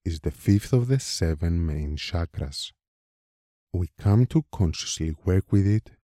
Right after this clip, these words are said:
after we have become aware of our needs in the root chakra, our feelings in the sacral,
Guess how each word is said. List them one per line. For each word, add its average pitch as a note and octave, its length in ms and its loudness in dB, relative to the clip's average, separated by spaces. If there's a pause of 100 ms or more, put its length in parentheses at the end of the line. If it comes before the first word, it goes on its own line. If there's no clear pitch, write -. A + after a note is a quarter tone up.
(100)
after A2+ 360 2
we E3 160 2
have A#2+ 200 2
become D#2+ 340 -2
aware F#2 460 2
of C3+ 220 -2
our D2 300 -2
needs E2 520 0 (140)
in D#2 160 -2
the D2 180 -4
root F#2+ 220 2
chakra, B2 640 -2 (680)
our C3+ 300 6
feelings - 720 0 (120)
in E2+ 140 0
the D2 100 -4
sacral, G#2+ 680 0